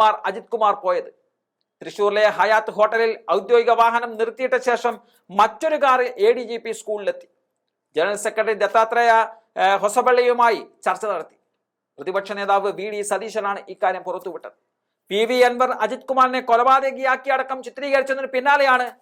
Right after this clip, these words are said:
ഏ, ആർ എസ് എസ് കൂടിക്കാഴ്ചയും ചർച്ചയായി വന്നത്. എന്നാൽ ആരോപണങ്ങൾ കണ്ടില്ലെന്ന് നടിച്ചതുപോലെയാണ് മുഖ്യമന്ത്രി പ്രതികരിച്ചത്. ഇതാണ് സി പി ഐയെ ചൊടിപ്പിച്ചിരിക്കുന്നത്.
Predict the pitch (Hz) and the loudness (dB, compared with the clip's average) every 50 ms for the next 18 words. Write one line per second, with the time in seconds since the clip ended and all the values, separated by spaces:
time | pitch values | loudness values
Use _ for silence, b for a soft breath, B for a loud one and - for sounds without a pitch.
0 | _ _ _ _ _ _ _ _ - 190 190 190 185 160 170 226 240 233 247 254 | _ _ _ _ _ _ _ _ -6 -4 -2 0 2 4 4 4 2 2 -4 -6
1 | 254 - - 220 233 262 240 262 277 269 262 269 262 254 240 233 - - 214 208 | -8 -8 -4 -4 -4 -2 0 0 0 0 0 -2 -6 -8 -8 -8 -8 -6 -6 -6
2 | 208 - 240 220 214 214 196 185 175 160 - _ _ _ _ _ _ _ _ _ | -6 0 2 2 2 2 0 -2 -6 -8 -14 _ _ _ _ _ _ _ _ _
3 | _ 151 165 185 185 180 170 185 208 226 220 202 214 214 208 202 202 202 - 190 | _ -12 -8 -6 -2 0 2 2 4 2 0 0 -2 -4 -4 -6 -6 -4 -4 -6
4 | 190 226 262 247 233 220 226 208 196 202 226 220 254 240 233 - 214 208 208 196 | -4 -2 -4 -4 -4 -6 -6 -6 -6 -6 -4 -6 -4 -4 -2 -2 0 0 0 -2
5 | 202 202 185 190 190 - 233 214 202 196 190 185 185 - 180 180 202 190 170 - | -2 -4 -8 -12 -10 -6 -6 -6 -6 -6 -10 -12 -12 -12 -14 -10 -8 -10 -10 -10
6 | - 135 - _ _ _ _ - - 220 220 233 262 277 - - 269 294 302 294 | -14 -18 -18 _ _ _ _ -10 0 2 2 2 2 0 -6 -8 -8 -8 -8 0
7 | 311 302 269 254 262 254 247 254 226 226 233 - 269 226 226 226 - - 170 120 | 2 2 2 4 2 0 0 2 -2 -2 -2 -2 -12 -10 -12 -12 -12 -12 -16 -18
8 | - | -18